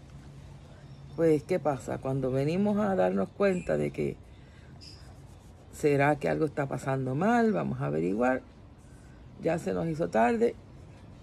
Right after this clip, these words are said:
Y la planta dijo caput y se murió. Cuando eso sucede,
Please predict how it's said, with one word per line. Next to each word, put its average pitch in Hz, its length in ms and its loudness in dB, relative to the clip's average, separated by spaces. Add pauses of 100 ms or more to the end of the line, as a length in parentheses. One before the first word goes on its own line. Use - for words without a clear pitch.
(1000)
Y 170 120 -2
la 156 180 0
planta 175 580 0
dijo 170 260 0
caput - 500 0 (800)
y 226 220 4
se - 220 -4
murió. - 420 -4 (2500)
Cuando 170 280 4
eso 214 160 2
sucede, 226 680 4